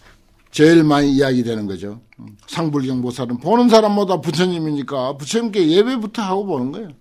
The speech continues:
예배부터 하고 보는 거예요. 그저 만나는 사람마다 다 부처님으로 보이는데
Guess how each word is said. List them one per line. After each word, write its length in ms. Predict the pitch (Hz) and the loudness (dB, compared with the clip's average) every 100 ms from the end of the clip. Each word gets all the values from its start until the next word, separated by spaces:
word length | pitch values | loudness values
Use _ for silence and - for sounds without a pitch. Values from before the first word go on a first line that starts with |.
| - 123 | -16 -4
예배부터 540 | 143 151 135 127 127 | -2 0 -4 -8 -10
하고 180 | 104 101 | -12 -14
보는 160 | 104 | -18
거예요. 180 | 104 113 _ _ 127 113 _ _ _ | -20 -20 _ _ -20 -20 _ _ _
그저 220 | - - 67 65 60 - | -14 -10 -10 -10 -14 -6
만나는 380 | 190 233 220 175 | -2 0 0 0
사람마다 540 | 165 170 160 151 147 | -2 -2 -6 -8 -8
다 300 | 156 220 285 | 0 4 4
부처님으로 580 | 262 202 254 254 220 185 | 2 -2 -2 0 0 0
보이는데 500 | 160 160 151 127 127 | -2 -2 -2 -4 -6